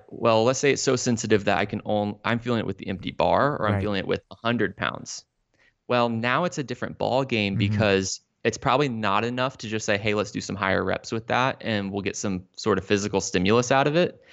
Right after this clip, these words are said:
Speaker 1: So in that case, this is where we might need to think, "All right, let's add in some tempo work. Let's
Speaker 2: Mm-hmm.
Speaker 1: add in, maybe change the range of motion to a box squat.
Speaker 2: Mm-hmm.
Speaker 1: Let's maybe try a lunge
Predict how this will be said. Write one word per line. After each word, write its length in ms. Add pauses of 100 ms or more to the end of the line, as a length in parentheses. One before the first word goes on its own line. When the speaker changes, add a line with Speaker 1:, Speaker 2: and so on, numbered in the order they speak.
(600)
Speaker 1:
So 520
in 140
that 240
case, 240
this 140
is 80
where 140
we 60
might 160
need 140
to 60
think, 260
"All 60
right, 160
let's 340
add 220
in 100
some 220
tempo 460
work. 400
Let's 180
Speaker 2:
Mm-hmm. 100
Speaker 1:
add 160
in, 140
maybe 180
change 340
the 80
range 200
of 60
motion 360
to 440
a 80
box 460
squat. 520
Speaker 2:
Mm-hmm. 100
Speaker 1:
Let's 220
maybe 200
try 220
a 100
lunge 640